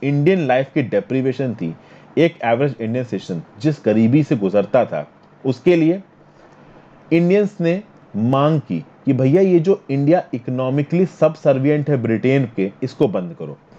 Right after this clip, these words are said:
कहने का मतलब ये है कि हम ये सब चीज़ें जो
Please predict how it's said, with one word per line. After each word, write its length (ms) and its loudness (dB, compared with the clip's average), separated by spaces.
कहने 240 0
का 100 -4
मतलब 340 -4
ये 80 0
है 60 -2
कि 120 -2
हम 380 -2
ये 80 -2
सब 220 0
चीज़ें 300 -2
जो 140 -2